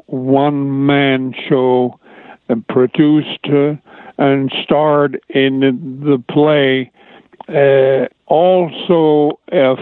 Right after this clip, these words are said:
film where I played four characters, and the film is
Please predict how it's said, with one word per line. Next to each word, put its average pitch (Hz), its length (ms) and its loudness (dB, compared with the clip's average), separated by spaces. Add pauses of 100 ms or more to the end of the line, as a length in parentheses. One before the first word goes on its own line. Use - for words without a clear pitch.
film 104 640 -2
where 143 680 0 (200)
I 139 440 0 (640)
played 175 760 0 (400)
four 185 420 2 (120)
characters, 156 1000 -2 (540)
and 135 260 0
the 131 140 0 (100)
film 147 500 0 (300)
is 160 240 2